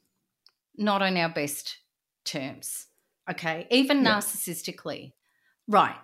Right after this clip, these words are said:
Speaker 1: so we need to understand that because you can't just label somebody as a narcissist. Somebody who's got
Speaker 2: Mm.
Speaker 1: narcissistic personality disorder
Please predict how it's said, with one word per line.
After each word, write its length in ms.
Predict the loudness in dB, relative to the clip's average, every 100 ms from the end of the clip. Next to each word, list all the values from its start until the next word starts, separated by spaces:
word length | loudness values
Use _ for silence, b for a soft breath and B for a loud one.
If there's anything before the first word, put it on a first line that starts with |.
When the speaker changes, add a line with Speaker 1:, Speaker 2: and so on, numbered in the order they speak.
| -10
Speaker 1:
so 400 | -2 2 2 2
we 140 | 0
need 320 | 2 2 2
to 100 | 0
understand 580 | 0 0 -2 -2 -2 0
that 180 | 0 0
because 360 | -4 -4 -4 -6
you 240 | -4 -4
can't 280 | 0 0 2
just 200 | -2 -6
label 380 | -2 0 0 -4
somebody 380 | -6 -6 -4 -6
as 120 | -6
a 40 | -4
narcissist. 680 | -4 -6 -8 -14 -14 -14 B B B B
Somebody 540 | 0 4 4 2 -2
who's 120 | -2 0
got 220 | -2 -2
Speaker 2:
Mm. 40 | -2
Speaker 1:
narcissistic 760 | -2 -2 -6 -4 -4 -6 -8
personality 800 | -6 -6 -4 -4 -2 -2 -4 -6
disorder 680 | -4 -6 -6 -4 -2 -4